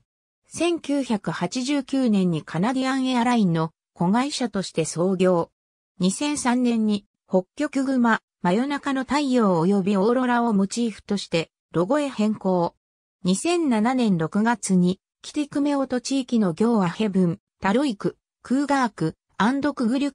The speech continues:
クトゥックへ就航。二千八年四月、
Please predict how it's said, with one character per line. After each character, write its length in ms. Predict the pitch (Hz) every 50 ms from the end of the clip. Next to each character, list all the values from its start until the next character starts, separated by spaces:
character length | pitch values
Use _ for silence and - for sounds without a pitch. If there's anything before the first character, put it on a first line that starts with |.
| _
ク 100 | - -
ト 120 | - - 262
ゥ 20 |
ッ 40 | - _ _
ク 80 | - 214
へ 80 | 190 190
就 260 | 196 - - 190 196
航。 340 | - - 170 165 160 151 - _ _ _ _ _ _ _ _ _ _ _ _ _
二 120 | - 185 190
千 260 | - - 311 320 285
八 320 | 233 - 277 - - 277
年 220 | 285 262 233 190 185
四 140 | - - 185
月、 380 | 185 175 - - 202 190 -